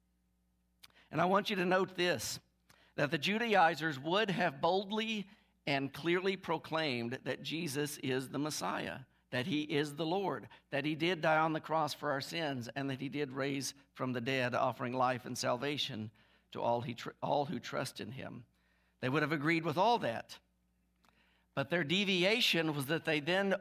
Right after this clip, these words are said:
brought in works to stand beside the work of Christ, saying, "Yes, the work of Christ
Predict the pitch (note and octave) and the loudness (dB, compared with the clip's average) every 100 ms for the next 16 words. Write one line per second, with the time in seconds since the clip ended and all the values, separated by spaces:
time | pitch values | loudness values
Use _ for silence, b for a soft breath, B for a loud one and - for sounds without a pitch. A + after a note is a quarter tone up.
0 | E3 E3 F#3+ F#3+ G3 F#3+ F3+ D#3+ G#3+ A3 | 2 4 6 4 0 0 0 0 2 4
1 | F3 - - - b - D#3 - F#3 G3 | 2 0 -4 -6 b -4 -2 0 2 4
2 | G3 D#3+ - - G#3 F#3+ D#3 D3 D#3 D#3 | 4 2 0 2 6 6 6 2 2 0
3 | D3+ C3+ - F#3 D#3 B2+ D#3 D#3+ D#3 E3+ | 0 -6 2 4 4 2 2 2 4 4
4 | A3+ A3+ F#3 F#3 G3 F#3 C3+ F#3 G3+ G3 | 2 2 0 2 2 0 -2 4 4 4
5 | - | 0